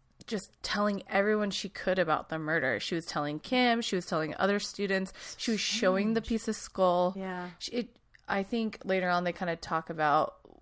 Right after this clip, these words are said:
Speaker 1: um, she's like a, um, disorder they'll talk about later.
Speaker 2: Okay.
Speaker 1: Um, but she felt that it was kinda like a reward, like,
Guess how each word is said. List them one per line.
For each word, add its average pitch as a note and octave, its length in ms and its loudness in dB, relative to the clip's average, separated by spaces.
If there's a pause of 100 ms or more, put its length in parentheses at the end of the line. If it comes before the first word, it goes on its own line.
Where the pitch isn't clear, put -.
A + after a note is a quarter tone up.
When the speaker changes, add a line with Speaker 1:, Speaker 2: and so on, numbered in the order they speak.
(220)
Speaker 1:
um, D#3 580 -2 (440)
she's G3 260 -2
like D3+ 200 -2
a, E2 200 -2 (440)
um, E3+ 520 -8 (880)
disorder D#3+ 420 -4
they'll D#3 180 -4
talk D#3+ 240 -8
about E3 180 -6
later. E3 280 -2
Speaker 2:
Okay. F#3 280 -10 (100)
Speaker 1:
Um, E3+ 360 4
but E3+ 160 2
she F#3 600 -2 (440)
felt - 440 -2 (380)
that D#3+ 180 0
it D3+ 140 -2
was F3 200 -4
kinda D#3+ 280 -6
like D3 240 0
a F3 60 -4
reward, E3 760 0
like, D3+ 260 -4